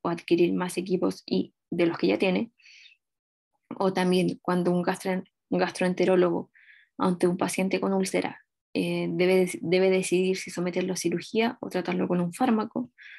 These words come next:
o si un equipo de farmacéuticos debe decidir qué tipo de analgésico va a incluir en la guía farmacoterapéutica. En cualquiera de estas situaciones, los responsables de la toma de decisiones se van a ver beneficiados con la evaluación económica.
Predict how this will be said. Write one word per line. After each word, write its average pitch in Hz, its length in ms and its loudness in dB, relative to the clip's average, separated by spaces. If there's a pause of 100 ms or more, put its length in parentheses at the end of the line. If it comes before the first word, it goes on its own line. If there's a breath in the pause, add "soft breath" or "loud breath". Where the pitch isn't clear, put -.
(320 loud breath)
o 185 100 -6
si - 100 -4
un 185 80 2
equipo 180 300 2
de 175 80 -2
farmacéuticos 180 760 -4
debe 185 220 0
decidir 180 540 0
qué 190 100 -6
tipo 190 280 -4
de 185 80 -2
analgésico 185 680 -2
va 180 80 0
a - 20 2
incluir 175 280 2
en 175 80 2
la 175 80 0
guía 175 160 0
farmacoterapéutica. 180 1000 -2 (720 loud breath)
En 180 140 -2
cualquiera 170 320 0
de 208 80 0
estas 190 180 -8
situaciones, 226 640 -2 (720 loud breath)
los 185 180 2
responsables 185 520 0
de 196 60 2
la 190 120 4
toma 196 200 0
de 202 40 -2
decisiones 226 640 -2
se 202 100 -4
van 208 140 -4
a 208 60 -4
ver 226 180 -2
beneficiados 233 680 0
con 262 100 -4
la 254 60 0
evaluación 233 340 0
económica. 247 420 0